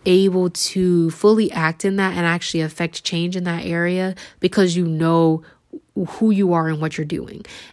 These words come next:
And that just inspired me to want to be like, "Who am I and what am I doing?" You know what I mean? And I was just like, "Yo, I love this."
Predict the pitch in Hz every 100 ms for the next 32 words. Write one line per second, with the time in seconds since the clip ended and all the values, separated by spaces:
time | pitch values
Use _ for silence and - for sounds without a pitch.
0 | _ 196 190 185 180 170 - 202 226 226
1 | 214 175 - 165 165 160 170 165 170 151
2 | 156 151 160 170 165 151 143 - - _
3 | 302 302 202 214 170 - 170 170 190 247
4 | 233 226 151 147 - - 185 190 185 165
5 | 165 170 196 - - _ - 190 180 170
6 | 160 165 _ _ _ 185 185 170 185 175
7 | 180 165 165 160 156 156 185 190 165 165
8 | 160 156 156